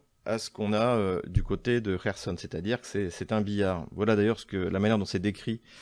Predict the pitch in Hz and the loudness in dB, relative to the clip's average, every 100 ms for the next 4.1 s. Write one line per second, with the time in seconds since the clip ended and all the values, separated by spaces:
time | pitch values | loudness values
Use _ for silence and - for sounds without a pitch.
0 | - - 87 101 - 107 104 104 107 90 | -20 -4 0 0 2 2 2 2 -2 -2
1 | 85 87 85 85 - - 90 95 95 - | -2 0 0 -2 -6 -8 -2 0 0 2
2 | 98 95 85 80 78 - 95 - 104 95 | 0 0 -2 -4 -4 -6 -6 0 0 0
3 | 92 95 90 - 95 - 85 90 87 104 | -8 -6 -4 -2 -4 0 2 4 6 8
4 | 131 | 6